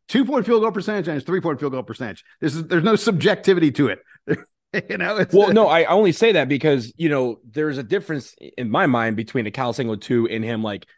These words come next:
Speaker 2: you know, missing bunnies, right? 'Cause we had, you know, as a, as a
Speaker 1: Sure.
Speaker 2: team, we had that problem,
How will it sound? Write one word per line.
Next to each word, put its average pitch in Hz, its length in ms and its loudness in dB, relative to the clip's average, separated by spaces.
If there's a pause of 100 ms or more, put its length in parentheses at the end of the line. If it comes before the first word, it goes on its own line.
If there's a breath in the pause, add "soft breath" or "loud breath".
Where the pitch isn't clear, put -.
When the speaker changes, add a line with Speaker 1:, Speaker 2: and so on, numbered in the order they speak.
(180)
Speaker 2:
you 139 80 -4
know, 107 240 -2 (320)
missing 113 320 -2
bunnies, 98 420 -2
right? 104 180 -2
'Cause 110 200 -8
we 107 160 -4
had, 107 160 -6
you - 120 -8
know, - 60 -18
as 101 140 -8
a, 98 160 -10
as 104 140 -8
a - 20 -8
Speaker 1:
Sure. 135 120 -6
Speaker 2:
team, 123 100 0
we 104 100 0
had 98 160 -4
that 127 220 -2
problem, 95 420 -6